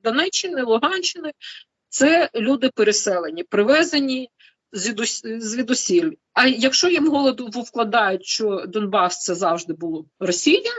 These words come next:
російські території, то нащо, е, якийсь спротив чинити?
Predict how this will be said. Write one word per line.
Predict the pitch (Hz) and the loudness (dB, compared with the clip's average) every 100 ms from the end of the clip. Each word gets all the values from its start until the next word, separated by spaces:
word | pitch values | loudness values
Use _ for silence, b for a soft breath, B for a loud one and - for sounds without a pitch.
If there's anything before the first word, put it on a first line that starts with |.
| - _ | -10 _
російські | 208 214 262 214 214 | -4 -2 -2 -6 -6
території, | - 233 - 381 453 427 403 B B B B B - | -8 -6 -2 0 0 0 -2 B B B B B -4
то | 226 | 0
нащо, | 226 381 523 - 453 403 - | 4 4 4 2 4 2 0
е, | - 240 226 | 0 4 4
якийсь | 214 226 247 330 339 | 4 0 2 4 4
спротив | - - 254 240 220 180 | 0 -4 0 0 0 -2
чинити? | - 185 170 139 | -2 -2 -4 -10